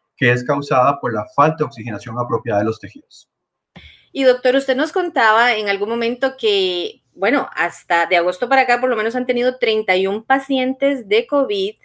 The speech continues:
Speaker 2: eh, muy graves, atendidos ahí. También otros han logrado sobrevivir,
Speaker 1: Ujú.
Speaker 2: eh, pero son los más graves y permanecen ahí mucho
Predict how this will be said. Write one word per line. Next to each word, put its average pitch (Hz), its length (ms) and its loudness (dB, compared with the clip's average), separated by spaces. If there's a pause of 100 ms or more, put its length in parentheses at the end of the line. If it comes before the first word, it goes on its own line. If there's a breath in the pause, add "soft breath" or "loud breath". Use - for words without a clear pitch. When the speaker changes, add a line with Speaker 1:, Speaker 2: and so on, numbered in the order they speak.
(640)
Speaker 2:
eh, 170 640 -2 (160)
muy 190 220 0
graves, 190 400 2 (460)
atendidos 185 760 0
ahí. 190 320 0
También 170 320 -2
otros 233 300 0
han 233 120 2
logrado 233 420 2
sobrevivir, 185 760 -2 (260 loud breath)
Speaker 1:
Ujú. 175 400 -2
Speaker 2:
eh, 175 560 0 (560)
pero 196 280 6
son 190 260 0
los 339 180 4
más 277 320 4
graves 247 480 4
y 233 180 -6
permanecen 208 1080 0
ahí 226 460 -2
mucho 254 800 -4